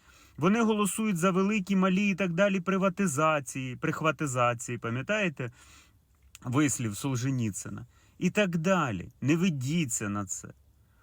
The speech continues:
Оце «Льоха класний пацан» — це новий,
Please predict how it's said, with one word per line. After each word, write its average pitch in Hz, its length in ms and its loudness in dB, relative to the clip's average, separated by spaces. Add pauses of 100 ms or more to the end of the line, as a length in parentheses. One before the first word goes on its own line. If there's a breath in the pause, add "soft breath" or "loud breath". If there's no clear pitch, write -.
(100)
Оце 170 520 0
«Льоха 180 380 4
класний 175 480 2
пацан» — 202 600 0 (880 soft breath)
це 170 380 2 (580)
новий, 139 640 2